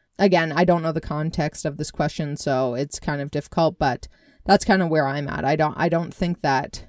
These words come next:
you need to be sharing everything, especially if that parent is not supporting your choices and they're not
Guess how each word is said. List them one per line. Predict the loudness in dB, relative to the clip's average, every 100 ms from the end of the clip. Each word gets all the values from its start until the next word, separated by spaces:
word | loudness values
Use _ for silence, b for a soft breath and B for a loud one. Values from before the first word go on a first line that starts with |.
| _ _ _ _ _ _ _ -10
you | 2 6 8
need | 6 4
to | 4
be | 4
sharing | 4 2 0 -2 0
everything, | 0 0 0 0 -2
especially | -4 0 2 2 0 0 0 -2 b b b b
if | -2 4
that | 4 6
parent | 2 0 0
is | -2
not | 0 0
supporting | -2 0 2 2 0
your | -2
choices | 2 2 4 4 4 2 -2
and | -2 0 -2 -4
they're | -2 2 2 2
not | 0 0 -2 -6 -14 -16